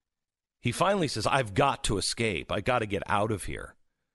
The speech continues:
And I've got to tell the world myself." So he does. Nobody listens to him again. He spent his whole life getting people trying just to listen. Then the Soviets are coming in. He's trying to get people to listen,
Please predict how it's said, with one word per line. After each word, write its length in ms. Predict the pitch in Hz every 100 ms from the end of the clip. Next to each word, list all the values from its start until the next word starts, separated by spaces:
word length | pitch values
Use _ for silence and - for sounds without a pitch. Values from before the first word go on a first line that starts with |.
| _ _ _ _
And 200 | 104 101
I've 280 | 104 113 101
got 260 | 110 107 -
to 100 | 104
tell 380 | - 117 123 110
the 80 |
world 340 | 104 113 98 87
myself." 560 | 82 - 131 107 - -
So 180 | - 165
he 140 | 160
does. 360 | 196 202 123 - - -
Nobody 680 | 151 185 262 285 277 254
listens 600 | 233 233 269 - 233 214 -
to 200 | 208 202
him 120 | 196
again. 580 | 175 220 247 202 104 64 - _ _ _ _ _ _ _ _ _ _ _ _ _ _
He 140 | - 160
spent 280 | - 196 208
his 120 | 156
whole 440 | - 196 208 233 202
life 360 | 185 135 -
getting 300 | 123 131 131
people 280 | 127 117 101
trying 360 | - 113 143 127
just 220 | 113 -
to 60 | 104
listen. 440 | 110 123 107 80
Then 140 | 123 139
the 160 | 123
Soviets 420 | 110 170 165 139 135
are 40 |
coming 240 | 135 120 120
in. 120 | 113
He's 140 | 113
trying 280 | 151 156 170
to 60 | 123
get 260 | 151 143
people 300 | 160 160 143
to 80 | 120
listen, 400 | 127 147 143